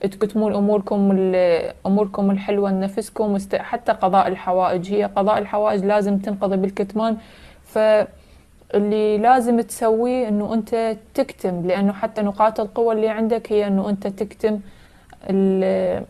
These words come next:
مشاريعك، أحلامك. ممكن الإنسان حتى أحلامه ينحسد عليها، تكتم أموالك،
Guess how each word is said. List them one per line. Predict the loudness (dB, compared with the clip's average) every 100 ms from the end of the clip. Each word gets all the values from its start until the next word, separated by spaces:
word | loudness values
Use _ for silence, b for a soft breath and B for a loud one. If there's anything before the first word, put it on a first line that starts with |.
| -4
مشاريعك، | -2 0 0 2 2 0 -4 -8
أحلامك. | -6 -2 0 0 0 -2
ممكن | 0 0 2
الإنسان | 0 -2 -4
حتى | -4 -4 -2
أحلامه | -2 -2 -2 -2
ينحسد | -2 -6 -8 -6 -4
عليها، | 0 0 0 -2 -4 B B B -2
تكتم | 0 2 2
أموالك، | 2 2 4 2 2 2 2 0